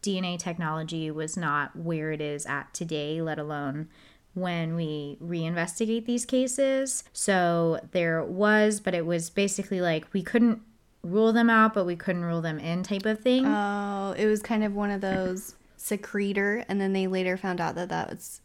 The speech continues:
Speaker 2: fake science.
Speaker 1: Yes, like, I,
Speaker 2: Okay,
Speaker 1: yeah, I feel like
Speaker 2: okay.
Speaker 1: that's similar to what was going on there. Both men tried several times to appeal their convictions and lost.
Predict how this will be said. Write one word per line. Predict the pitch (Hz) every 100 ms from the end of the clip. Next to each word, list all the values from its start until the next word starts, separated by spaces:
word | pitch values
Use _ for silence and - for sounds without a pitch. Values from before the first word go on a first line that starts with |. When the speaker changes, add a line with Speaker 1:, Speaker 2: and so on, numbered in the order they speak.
| -
Speaker 2:
fake | - 180 180
science. | - 170 - 180 - - - -
Speaker 1:
Yes, | 226 196 156 160 -
like, | 208 190
I, | - 190
Speaker 2:
Okay, | 190
Speaker 1:
yeah, | 165 98 -
I | 202
feel | 190 208
like | 175
Speaker 2:
okay. | -
Speaker 1:
that's | 160 - - -
similar | - 202 185 175
to | 175 175
what | 165
was | 160 190
going | 180 147
on | 143 135 139
there. | 95 - 208 - _ _ _ _ -
Both | 254 359
men | 220 190 196
tried | - 180 175
several | 190 196 220
times | 190 175 175 -
to | -
appeal | 165 165 160
their | 165 185
convictions | 208 175 165 - 156 156
and | 170 165
lost. | 147 202 - -